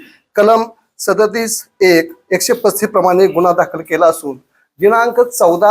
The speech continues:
अकरा दोन हजार पंचवीस रोजी सदर आरोपितास आम्ही मान्य न्यायालयापुढे हजर केले असता मान्य न्यायालयाने त्यांना चार दिवसाची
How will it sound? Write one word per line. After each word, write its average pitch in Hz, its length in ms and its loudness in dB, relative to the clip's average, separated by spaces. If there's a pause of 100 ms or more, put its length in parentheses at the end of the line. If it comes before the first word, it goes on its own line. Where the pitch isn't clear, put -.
अकरा 185 280 0
दोन 180 160 0
हजार 180 140 0
पंचवीस 190 540 -10
रोजी 165 340 -2 (420)
सदर 262 500 2 (180)
आरोपितास 185 720 -4 (280)
आम्ही 214 440 0
मान्य 185 280 2
न्यायालयापुढे 190 500 2
हजर 160 200 -4
केले 175 240 -8
असता 127 300 -8 (120)
मान्य 165 240 0
न्यायालयाने 170 500 2 (460)
त्यांना 175 180 0
चार 180 240 0
दिवसाची 180 360 -10